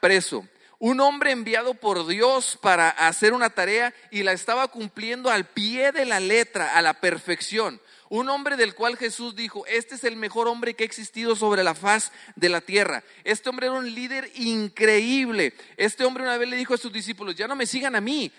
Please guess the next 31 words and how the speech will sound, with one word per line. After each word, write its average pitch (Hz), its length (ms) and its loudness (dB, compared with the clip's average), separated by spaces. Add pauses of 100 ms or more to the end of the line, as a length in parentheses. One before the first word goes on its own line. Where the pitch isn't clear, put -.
(120)
ahora 208 320 0
síganlo 254 500 0
a 180 80 2
él", 262 300 2
refiriéndose 190 800 0 (180)
a 147 100 0
Jesús. 160 680 -4 (1040)
Cuando 208 440 2
Juan 262 380 4
vio 254 180 2
a 277 60 2
Jesús, 254 380 -8
dijo, 208 280 -2
"He 240 140 0
aquí 240 260 -8
el 247 140 -10
Cordero 220 460 -2
de 220 120 -4
Dios 220 240 -4
que 214 120 -8
viene 226 200 -6
a - 20 -12
quitar 214 240 -8
el 226 100 -6
pecado 214 400 -4
del 208 200 0
mundo". 226 560 -4 (320)
No 196 200 -4
era 311 160 -4
cualquier 185 480 -4
hombre, 226 500 -4